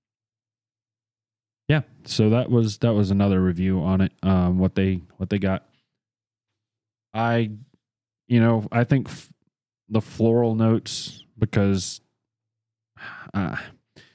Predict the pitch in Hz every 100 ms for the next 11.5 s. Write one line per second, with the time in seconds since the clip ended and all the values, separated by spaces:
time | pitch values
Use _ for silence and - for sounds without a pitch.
0 | _ _ _ _ _ _ - 160 180 -
1 | 120 113 110 - 107 95 110 - 98 95
2 | 92 101 101 95 98 104 - 98 - 98
3 | 95 - - _ _ 147 170 139 101 _
4 | _ 120 127 139 135 123 113 127 107 117
5 | 107 107 110 101 98 98 110 110 117 117
6 | 107 87 107 107 87 - _ _ 101 110
7 | 120 117 127 _ _ _ _ _ _ _
8 | _ _ _ _ _ _ _ 110 104 98
9 | 101 107 107 98 95 - 87 87 87 110
10 | 160 - 101 95 98 92 - 98 87 82
11 | - 87 85 85 85